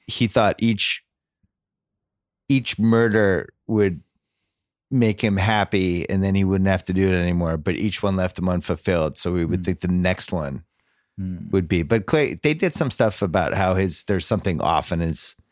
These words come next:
Speaker 1: I mean,
Speaker 2: Well, yeah,
Speaker 1: to no
Speaker 2: like,
Speaker 1: surprise, there's something off
Speaker 2: at
Speaker 1: in his
Speaker 2: the end
Speaker 1: brain,
Speaker 2: of,
Speaker 1: but
Speaker 2: at the end of
Speaker 1: they
Speaker 2: his
Speaker 1: just
Speaker 2: life,
Speaker 1: lack
Speaker 2: I'm sure this
Speaker 1: empathy.
Speaker 2: is in the documentary, but, like, at the very end of his life, he tries to argue that it was all because of pornography.
Speaker 1: Right.
Speaker 2: But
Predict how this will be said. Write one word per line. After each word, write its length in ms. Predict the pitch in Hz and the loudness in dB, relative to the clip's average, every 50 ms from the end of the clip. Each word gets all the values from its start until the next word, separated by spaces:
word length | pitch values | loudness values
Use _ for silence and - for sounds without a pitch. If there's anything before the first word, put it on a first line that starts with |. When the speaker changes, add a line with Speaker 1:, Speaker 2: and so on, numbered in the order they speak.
| _ - - | _ -10 -4
Speaker 1:
I 60 | 110 | -2
mean, 120 | 104 175 170 | -2 0 0
Speaker 2:
Well, 100 | 196 220 | 2 2
yeah, 120 | 214 185 | 4 4
Speaker 1:
to 60 | - - | 4 4
no 80 | 180 | 4
Speaker 2:
like, 100 | 180 175 | 4 4
Speaker 1:
surprise, 460 | - 175 135 - 151 139 123 110 98 | 2 0 0 2 2 2 2 0 0
there's 160 | - 117 113 - | 0 -2 0 0
something 260 | 139 123 - 139 123 | 0 0 2 2 2
off 160 | 123 117 - | 2 2 2
Speaker 2:
at 40 | - | 2
Speaker 1:
in 40 | - | 2
his 100 | - 196 | 2 2
Speaker 2:
the 60 | 208 202 | 2 2
end 60 | - | 4
Speaker 1:
brain, 140 | - - - | 4 6 4
Speaker 2:
of, 60 | - | 4
Speaker 1:
but 160 | - 107 95 | 4 2 0
Speaker 2:
at 80 | - - | 0 -4
the 140 | - 151 143 | -6 -6 -4
end 140 | 185 185 170 | -2 0 2
of 40 | |
Speaker 1:
they 60 | 147 165 | 2 2
Speaker 2:
his 100 | 151 180 | 4 4
Speaker 1:
just 140 | 180 139 | 2 4
Speaker 2:
life, 300 | 151 151 160 151 147 139 | 4 4 4 4 4 2
Speaker 1:
lack 20 | 135 | 2
Speaker 2:
I'm 140 | 143 151 175 | 2 2 4
sure 120 | 180 135 127 | 4 4 4
this 80 | - - | 4 4
Speaker 1:
empathy. 160 | - - 98 | 2 0 0
Speaker 2:
is 40 | 131 | -2
in 60 | 143 | -2
the 60 | 131 113 | -2 0
documentary, 640 | 110 120 110 110 - 120 120 127 135 131 110 101 | 0 0 0 0 -2 -4 -4 -2 -2 -2 -2 -4
but, 160 | 98 98 95 104 | -4 -6 -6 -6
like, 240 | 104 98 95 92 _ - - - - - | -6 -6 -6 -8 _ -20 -20 -20 -14 -14
at 80 | 101 - | -10 -6
the 80 | 127 117 | -6 -2
very 320 | 113 143 147 147 131 104 | 2 2 2 2 2 0
end 120 | 117 117 | -2 -2
of 140 | 107 95 87 78 80 | -2 -4 -6 -10 -16
his 260 | 80 104 101 90 92 | -14 -10 -10 -8 -6
life, 360 | 104 101 92 92 92 85 - | -6 -6 -4 -4 -6 -8 -10
he 160 | - - 98 | -14 -16 -14
tries 300 | - - 120 113 113 110 | -12 -6 -4 -2 -2 -2
to 100 | - 123 | -4 -4
argue 240 | 101 101 95 95 104 | -4 -4 -4 -4 -6
that 140 | 90 92 85 | -6 -8 -10
it 60 | 82 | -8
was 120 | 92 90 104 | -8 -4 -2
all 160 | 101 101 95 | -2 -2 -2
because 340 | 98 92 - 104 98 87 87 | -6 -8 -8 -8 -10 -10 -10
of 120 | 85 _ | -14 _
pornography. 800 | - 87 85 95 104 110 110 110 90 82 78 - 76 65 58 - _ _ _ - | -14 -12 -6 -4 -2 -2 -2 -4 -6 -10 -16 -16 -18 -18 -18 -20 _ _ _ 0
Speaker 1:
Right. 320 | 110 113 117 95 87 - _ - | 2 4 4 4 2 0 _ -8
Speaker 2:
But 280 | 107 120 131 - - | -4 -2 -2 -2 -2